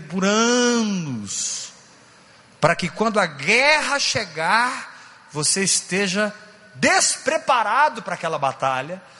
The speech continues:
porque dentro de você foi construído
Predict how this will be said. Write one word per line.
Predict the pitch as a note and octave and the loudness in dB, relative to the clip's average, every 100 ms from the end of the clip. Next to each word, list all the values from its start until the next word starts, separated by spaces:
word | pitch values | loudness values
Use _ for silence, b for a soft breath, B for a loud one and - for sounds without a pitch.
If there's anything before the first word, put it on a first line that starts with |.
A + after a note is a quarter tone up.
| B | B
porque | - - | -8 -2
dentro | F3 C4 D#4 | 2 2 2
de | C#4+ | 0
você | C4 A3+ - C4+ | 0 0 2 0
foi | C4+ C4 | 2 -2
construído | - F4+ - - C#4 A#3 C4+ C#4 | -2 -2 0 -2 -6 -4 -2 -2